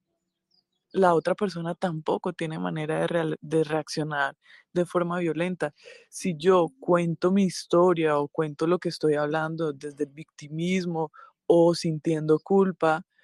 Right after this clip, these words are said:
puede que haya una reacción de la otra persona diferente, más es importante empezar que si la otra persona reacciona de manera violenta, es como, "Venga, es algo que, que yo estoy sintiendo y, y no, no estoy diciendo que voy a ir a hacerlo. De hecho,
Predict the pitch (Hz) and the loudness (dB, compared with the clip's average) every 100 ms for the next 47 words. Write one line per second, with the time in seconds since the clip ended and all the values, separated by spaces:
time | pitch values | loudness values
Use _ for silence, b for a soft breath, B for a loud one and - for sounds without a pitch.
0 | b b - 160 156 - 170 147 147 160 | b b 2 4 4 2 -2 -2 -4 -6
1 | 165 160 147 - - 139 139 135 156 160 | -4 -4 -4 -6 -6 -6 -4 0 4 6
2 | 139 - 147 156 147 147 139 147 160 143 | 4 0 -4 -4 -6 -10 -8 -8 -6 -6
3 | 156 220 - 165 151 139 135 - _ _ | -4 -6 -6 -4 -2 -4 -6 -20 _ _
4 | _ b - 175 196 196 247 - 185 175 | _ b 2 4 2 4 2 2 -2 0
5 | 214 208 214 185 185 - B B B 175 | -2 0 2 2 2 -2 B B B -4
6 | 180 175 160 - 196 214 - 175 165 147 | 2 2 2 0 -2 -2 0 -2 -2 -2
7 | 151 - 156 160 180 196 170 151 165 190 | -4 -4 -4 -2 0 -2 0 0 2 2
8 | 160 165 180 208 208 _ - 160 143 - | 2 -2 -2 -2 -2 _ -6 -6 -6 -8
9 | 165 180 151 165 190 185 147 - _ _ | -4 -2 -2 -2 -2 -2 -4 -10 _ _
10 | _ _ - 151 160 165 170 208 196 - | _ _ -6 -4 -4 -6 -6 -4 -4 -4
11 | - 147 147 - 160 - 170 160 202 226 | -12 -10 -10 -8 -6 -4 -6 -6 -2 0
12 | 220 180 165 156 170 165 156 147 143 _ | 0 0 -2 -4 -4 -4 -2 -4 -6 _
13 | 170 160 - 165 160 170 196 196 208 180 | -10 -8 -6 -6 -6 -6 -2 -2 -2 0
14 | 156 151 151 160 165 - 214 220 190 160 | 0 0 0 0 -4 -2 0 0 0 0
15 | 151 147 - 185 | 0 -2 -2 -4